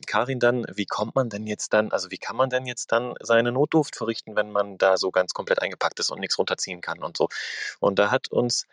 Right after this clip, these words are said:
Gabi erzählt, dass die einfach vorne und hinten Reißverschlüsse haben und man dann entsprechend sich da so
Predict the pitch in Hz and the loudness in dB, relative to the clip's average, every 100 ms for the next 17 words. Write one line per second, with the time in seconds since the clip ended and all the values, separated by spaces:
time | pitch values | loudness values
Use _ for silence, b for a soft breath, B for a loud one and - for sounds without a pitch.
0 | _ - 196 127 - - 113 - 107 - | _ 0 0 0 0 2 2 2 -2 0
1 | 107 - 98 - - 101 110 95 98 104 | 0 0 0 -4 0 2 4 0 -2 -4
2 | 87 90 - - - 139 - 147 143 147 | 0 0 2 -2 2 2 4 2 2 0
3 | 151 - 123 127 117 107 - - - 117 | -2 -4 -6 -4 -4 -6 -4 -4 -4 -10
4 | - 104 107 - 110 117 110 104 - - | -6 -6 -6 -2 0 0 2 2 0 -8